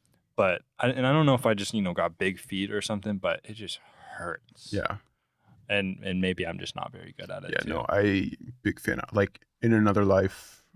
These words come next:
Speaker 2: if I was born in Canada, I'd be a hockey player, 'cause
Speaker 1: Nice.
Speaker 2: I just
Speaker 1: Nice. So are
Speaker 2: really
Speaker 1: you
Speaker 2: like ice
Speaker 1: good? Are
Speaker 2: skating.
Speaker 1: you, are you?
Speaker 2: Um,
Speaker 1: Okay.
Speaker 2: I'm, I'm not great, but I do en-, enjoy it. It's, yeah.
Speaker 1: Gotcha.
Speaker 2: And
Speaker 1: Uh,
Speaker 2: I'm also, like, someone who gets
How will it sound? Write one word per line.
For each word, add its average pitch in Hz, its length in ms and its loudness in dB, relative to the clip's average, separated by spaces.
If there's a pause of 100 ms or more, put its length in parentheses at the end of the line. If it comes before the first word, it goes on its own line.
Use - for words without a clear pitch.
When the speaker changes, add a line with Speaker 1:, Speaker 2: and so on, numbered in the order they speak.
(180)
Speaker 2:
if 104 120 -6
I 92 80 4
was 85 140 0
born 92 280 2
in 82 80 0
Canada, 80 440 0
I'd 80 120 -4
be 85 100 -2
a 78 40 -4
hockey - 300 -10
player, - 240 -6
'cause - 100 -8
Speaker 1:
Nice. 110 180 -6
Speaker 2:
I - 140 -4
just - 220 -14 (580)
Speaker 1:
Nice. 107 140 -2 (100)
So - 160 2
are 98 60 4
Speaker 2:
really 98 120 4
Speaker 1:
you 123 60 4
Speaker 2:
like 117 120 2
ice 110 60 6
Speaker 1:
good? 127 80 8
Are 135 60 2
Speaker 2:
skating. 101 280 2
Speaker 1:
you, 120 180 2
are 95 60 -4
you? 117 200 -2 (100)
Speaker 2:
Um, 403 840 -6
Speaker 1:
Okay. 101 100 0
Speaker 2:
I'm, 127 300 2
I'm 135 200 2
not 110 220 2 (180)
great, 95 360 0 (280)
but 98 200 2 (400)
I 117 80 2
do 120 300 4
en-, 101 300 2
enjoy 104 360 2
it. - 160 -4 (120)
It's, - 520 -2 (100)
yeah. - 100 -8 (300)
Speaker 1:
Gotcha. - 320 -10 (920)
Speaker 2:
And 123 180 4
Speaker 1:
Uh, - 40 0
Speaker 2:
I'm 135 140 6
also, 151 320 6
like, 117 320 4 (160)
someone 104 380 2
who 101 120 -2
gets - 560 -2